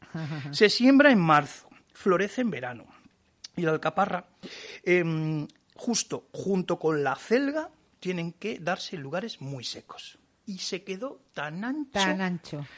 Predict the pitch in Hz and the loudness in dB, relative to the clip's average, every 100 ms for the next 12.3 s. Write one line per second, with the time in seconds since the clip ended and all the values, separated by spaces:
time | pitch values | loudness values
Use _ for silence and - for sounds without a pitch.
0 | - - 208 214 285 269 247 208 196 208 | -20 2 4 4 -2 -4 -4 -2 -2 -2
1 | 196 247 277 311 - - - - - 175 | -2 -4 -4 -8 -12 -20 -20 -20 -8 0
2 | 208 202 165 156 180 151 214 226 - 214 | 4 4 2 -4 -2 -2 -2 -4 -2 -4
3 | - 139 135 175 156 147 143 185 214 - | -4 -6 -6 -6 -4 -4 -2 -2 -2 -8
4 | - 139 139 - 160 151 143 - - 175 | -12 -8 -6 -2 2 2 4 2 6 4
5 | 151 277 294 - 269 - 320 359 311 - | 6 4 2 -2 -8 -8 -6 -4 -4 -4
6 | 196 - 180 170 - - - - 165 180 | -6 -4 -6 -6 -10 -20 -12 -2 2 4
7 | 175 180 175 190 190 165 156 139 - - | 4 4 2 4 4 4 4 0 -4 -2
8 | 143 135 127 120 120 165 - - 165 170 | 0 -2 -4 -4 -2 -2 -2 2 2 2
9 | - 143 135 - 175 180 180 190 202 208 | -2 -6 -6 -4 0 2 4 2 2 2
10 | 180 185 185 190 190 180 180 - 190 - | 6 6 6 6 4 2 0 0 -2 -2
11 | 180 - 185 190 196 190 175 170 - 165 | -6 2 2 4 2 2 0 -2 -4 -2
12 | 151 139 151 | -2 -2 -6